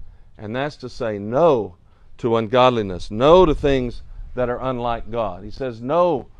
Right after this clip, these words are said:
to worldly passions or worldly lust in this passage of Scripture. And so one of the first steps that a Christian takes is to say no. That's an important word.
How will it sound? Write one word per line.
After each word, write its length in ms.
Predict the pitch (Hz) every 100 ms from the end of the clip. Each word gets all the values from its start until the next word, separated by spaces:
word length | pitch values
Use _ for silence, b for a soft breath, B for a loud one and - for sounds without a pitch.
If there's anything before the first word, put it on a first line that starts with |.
| b b
to 80 | -
worldly 440 | 120 131 139 131 117
passions 560 | 135 135 127 110 92
or 60 | 101
worldly 340 | 104 127 120
lust 460 | 107 120 117 - - _ - _
in 100 | 107
this 160 | 110 110
passage 460 | - 104 101 101
of 100 | 98
Scripture. 460 | 90 - 110 - 87 - - - B B B B -
And 80 |
so 200 | 107 151
one 180 | 151 160
of 80 | 156
the 80 | 131
first 580 | - - 294 - - -
steps 600 | - - 151 127 - - - - - - - - -
that 140 | 120
a 40 | 117
Christian 520 | - 156 160 - 123
takes 500 | - 143 123 - - - - - - - - -
is 140 | 107
to 120 | - 107
say 260 | - 123
no. 360 | 123 139 123 90 - - - - - - - - _ -
That's 260 | 110 139 156
an 80 |
important 580 | 143 127 - 151 170 151
word. 380 | 143 185 208 110